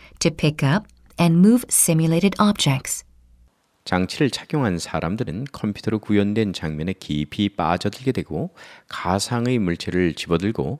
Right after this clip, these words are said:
Speaker 2: 움직이기 위해 장갑을 사용합니다.
Speaker 1: Many virtual reality games and rides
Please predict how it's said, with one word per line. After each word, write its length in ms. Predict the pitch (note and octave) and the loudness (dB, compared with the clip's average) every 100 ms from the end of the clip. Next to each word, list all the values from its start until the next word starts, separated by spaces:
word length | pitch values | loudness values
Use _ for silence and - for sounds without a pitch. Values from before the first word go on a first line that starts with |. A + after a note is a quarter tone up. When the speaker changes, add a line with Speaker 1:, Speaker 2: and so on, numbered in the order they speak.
| _ | _
Speaker 2:
움직이기 680 | - F#2+ G2 G2 F#2+ G2+ G#2 | -4 0 0 -2 -4 -2 0
위해 180 | G2 A2 - | 2 0 -2
장갑을 560 | - C2+ C#2 D2 G2 G2+ | -10 -12 -10 -4 0 0
사용합니다. 640 | - G2 D#2 C2 - - _ _ _ - - _ - | 0 -2 -2 -6 -12 -20 _ _ _ -20 -20 _ 2
Speaker 1:
Many 360 | G#3+ B3 D4 D#4 | 6 6 6 2
virtual 540 | - F#3 - G#3+ G3+ | 2 2 2 2 4
reality 560 | F3+ E3 F3 A3 G3+ D3+ | 4 4 4 2 2 2
games 420 | C#3+ C3+ D3 D3 | 0 2 2 2
and 200 | E3+ D#3+ | 0 2
rides 420 | F#3 G3 C#3+ C#3 | 4 4 4 0